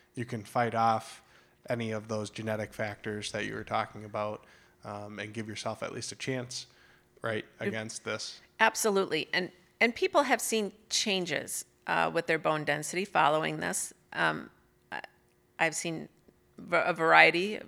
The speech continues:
Speaker 2: several, many, um, clinical, um, changes happen for patients, for family, um, for people who are turning this around.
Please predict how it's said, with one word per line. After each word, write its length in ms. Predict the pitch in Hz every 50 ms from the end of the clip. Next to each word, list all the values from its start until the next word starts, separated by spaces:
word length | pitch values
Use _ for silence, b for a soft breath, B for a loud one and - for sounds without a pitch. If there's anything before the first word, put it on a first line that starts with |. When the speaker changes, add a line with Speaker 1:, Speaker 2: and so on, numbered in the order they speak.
| - _ - - _ _ -
Speaker 2:
several, 560 | - - - 170 170 180 180 185 196 220 254 - - 185 - - - _ _ _ _ _ -
many, 420 | - 165 165 165 190 233 285 - B B B B B B B 156 B B -
um, 300 | 160 165 160 160 156 - -
clinical, 720 | - - 240 214 190 180 - - 165 147 143 - - - - - _ _ _ _ - _ -
um, 440 | - 226 240 240 - - - - - - _ _ _ _ _ -
changes 440 | - - 170 156 147 147 151 147 -
happen 420 | - 156 147 - - - - - -
for 200 | - - 139 -
patients, 720 | - - 185 185 180 - 202 185 180 180 - - - - b b b b _ _
for 340 | - - 151 143 127 117 -
family, 760 | - - - 180 170 170 170 170 175 175 175 180 180 190 196 B B B B B B B B B B B B _ -
um, 240 | - 143 - - -
for 160 | - - -
people 340 | - - 165 - - 160 156
who 100 | 165 165
are 120 | 156 147
turning 500 | - - - 180 170 165 165 165 156 - - -
this 220 | - 160 - -
around. 360 | 165 156 156 156 160 165 180